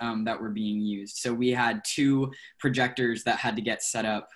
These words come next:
um, and kind of scoped out and everything, and figuring out how we were going to configure them for that day. Uh, and, and so it's, it's basically, I mean, again, my responsibilities were loading in all of the audio equipment, helping direct the local crews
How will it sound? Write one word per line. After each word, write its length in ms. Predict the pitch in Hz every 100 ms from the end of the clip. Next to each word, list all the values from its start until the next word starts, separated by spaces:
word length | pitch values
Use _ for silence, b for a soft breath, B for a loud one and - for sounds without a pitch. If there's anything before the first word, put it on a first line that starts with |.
| _ -
um, 400 | 110 107 104 101
and 380 | 104 104 104 -
kind 180 | 123 113
of 60 |
scoped 400 | 107 - 120 107
out 240 | 113 110 -
and 80 | 110
everything, 480 | 107 107 110 107
and 340 | 104 104 98 - _ _ _ _ _ - -
figuring 340 | 135 139 131
out 120 | 123
how 180 | 117 123
we 100 | 123
were 100 | 120
going 280 | 117 139 135
to 40 |
configure 520 | 131 135 131 127 131 127
them 200 | 123 123
for 140 | 131
that 260 | 123 117 117
day. 360 | 117 113 107 B B B -
Uh, 320 | 123 120 113 120
and, 180 | 127 123 -
and 220 | 139 135
so 280 | 156 143 139
it's, 140 | 131 135
it's 300 | 131 - -
basically, 600 | 170 185 - 165 151 127
I 100 | 120
mean, 200 | 123 107
again, 320 | 117 113 113
my 140 | 120
responsibilities 580 | 120 127 131 123 120 110
were 240 | 113 107 -
loading 360 | 139 170 165 151
in 180 | 147
all 220 | 131 135 127
of 60 |
the 100 | 123
audio 240 | 117 123 120
equipment, 320 | 117 120 107
helping 300 | 123 127 117
direct 460 | 110 117 117 -
the 60 | 120
local 380 | 113 110 113 107
crews 680 | - 110 110 107 - -